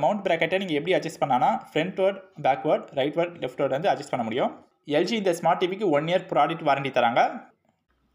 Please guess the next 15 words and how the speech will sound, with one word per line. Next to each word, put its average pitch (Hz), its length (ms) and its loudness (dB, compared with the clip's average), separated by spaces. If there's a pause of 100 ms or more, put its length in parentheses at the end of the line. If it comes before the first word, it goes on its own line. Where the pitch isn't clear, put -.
(120)
டி 208 180 -2
வியோட 175 280 6
ரிமோட் 190 320 2
பாக்ஸ்லேயே 170 400 2
கொடுத்துருவாங்க. 139 480 4 (720)
Overall-ஆ 208 520 4
இந்த 170 120 -2
ஸ்மார்ட் 180 260 2
டி 196 100 -4
வி 202 120 -6
வேல்யூ 165 240 2
ஃபார் 147 180 2
மணி 175 120 -4 (100)
ஒர்த்தான 147 320 2
ப்ராடக்ட். 143 320 2